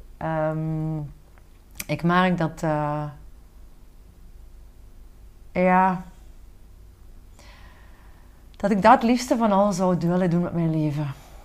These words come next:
Zo gewoon zijn met wat is en van daaruit dienen wat dat, wat dat ik moet dienen op dat moment. En ik merk dat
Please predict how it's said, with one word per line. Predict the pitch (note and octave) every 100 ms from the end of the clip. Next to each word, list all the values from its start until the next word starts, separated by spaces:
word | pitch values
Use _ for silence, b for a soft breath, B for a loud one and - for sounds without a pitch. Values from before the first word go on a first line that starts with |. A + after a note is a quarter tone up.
| B B B B -
Zo | - F#3
gewoon | F3 F3+ G#3 G#3+ F#3 E3+ - - - - - - - - - - - - - - - - - -
zijn | - E3+ G3
met | A#3+ A#3+
wat | F#3+ -
is | G3+ - - -
en | - F3+ F3+ F3 E3+ E3 E3+ - - - -
van | F#3+ F3+
daaruit | F3 G3+ A3 G#3+ - - - - - - - - -
dienen | E3+ D#3+ F#3 G#3 A#3+ C4 C#4 - - - - - - - - - - - - - - -
wat | - D#3+ D#3+ E3
dat, | E3 - - - -
wat | D3+ D3+
dat | F3+
ik | F#3 -
moet | F#3
dienen | C#3+ F#3 C#4
op | G3+
dat | E3+
moment. | E3 D#3+ F#3 A#3 - - - b b b b b b b b -
En | - F#3
ik | F3
merk | E3+ F3+ G3 G3
dat | F3 F3+ -